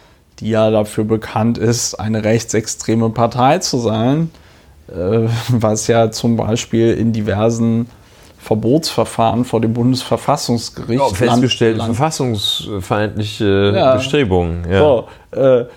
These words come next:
Speaker 1: wo die etwas schmale Argumentation des Bundesverfassungsgerichtes ja dann war, na ja, also,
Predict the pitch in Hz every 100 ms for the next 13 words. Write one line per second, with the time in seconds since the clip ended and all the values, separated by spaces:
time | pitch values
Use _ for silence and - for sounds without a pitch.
0 | _ - 120 120 120 123 123 120 117 -
1 | - 113 - 120 117 131 135 131 - 123
2 | 123 120 123 123 113 - 120 127 123 110
3 | - 120 117 - - 120 - - 123 -
4 | - 139 - - 117 131 104 113 110 113
5 | 113 107 107 110 117 90 101 101